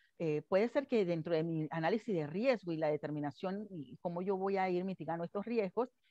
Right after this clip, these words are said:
yo me encuentre con un posible fraude. Esa es otra cosa, ¿no? Pero la objetividad siempre,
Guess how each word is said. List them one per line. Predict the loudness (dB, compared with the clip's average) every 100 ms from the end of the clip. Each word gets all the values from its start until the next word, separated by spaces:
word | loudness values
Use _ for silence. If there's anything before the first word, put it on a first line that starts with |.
| _ _
yo | 0 2
me | 0
encuentre | -2 -2 0 -2
con | -2 -4
un |
posible | -4 -8 -6 -2 0
fraude. | 0 0 0 0 -6 -10 _
Esa | -8 -6
es | -6
otra | -8 -10
cosa, | -20 -20 _ -8
¿no? | -8 -8 -18 -20 -8
Pero | -2 2
la |
objetividad | 4 2 0 -2 0 -2
siempre, | -2 -2 0 -4